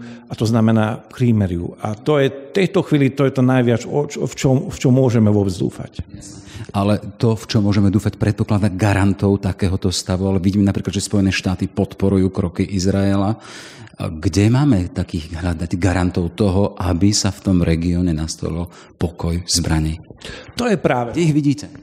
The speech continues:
Speaker 1: To, to je práve to. Totiž Spojené štáty sú de facto jediným možným garantom, ktorý by dokázal to aj vlastne uskutočniť, ako garantovať taký ten proces. Len tam nie je tá politická vôľa, evidentne.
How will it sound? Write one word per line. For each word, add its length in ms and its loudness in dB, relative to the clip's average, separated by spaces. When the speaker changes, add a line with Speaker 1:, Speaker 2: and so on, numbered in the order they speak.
Speaker 1:
To, 240 -4
to 160 -4
je 80 2
práve 320 2
to. 160 0
Totiž 320 -2
Spojené 320 2
štáty 400 0
sú 320 2
de 320 -2
facto 320 0
jediným 640 2
možným 560 2
garantom, 560 2
ktorý 400 2
by 260 0
dokázal 680 0
to 100 2
aj 160 4
vlastne 380 0
uskutočniť, 960 -4
ako 260 0
garantovať 720 2
taký 260 -2
ten 160 0
proces. 240 -6
Len 320 0
tam 160 2
nie 160 2
je 80 -8
tá 80 -4
politická 480 -4
vôľa, 240 0
evidentne. 480 0